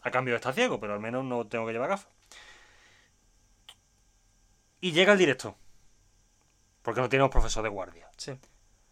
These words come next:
Speaker 1: Y estábamos gritando, estaba, bueno, estaba, yo no estaba gritando, estaba gritando la clase,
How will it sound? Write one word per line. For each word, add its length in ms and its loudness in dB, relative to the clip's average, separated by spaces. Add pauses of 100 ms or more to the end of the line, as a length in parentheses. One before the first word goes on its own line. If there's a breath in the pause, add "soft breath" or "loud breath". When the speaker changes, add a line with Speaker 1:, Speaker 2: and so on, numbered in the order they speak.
(280)
Speaker 1:
Y 60 -12
estábamos 320 -8
gritando, 800 2
estaba, 300 -6
bueno, 180 -10
estaba, 240 2
yo 100 4
no 60 10
estaba 220 6
gritando, 340 6
estaba 200 4
gritando 320 2
la 100 6
clase, 400 4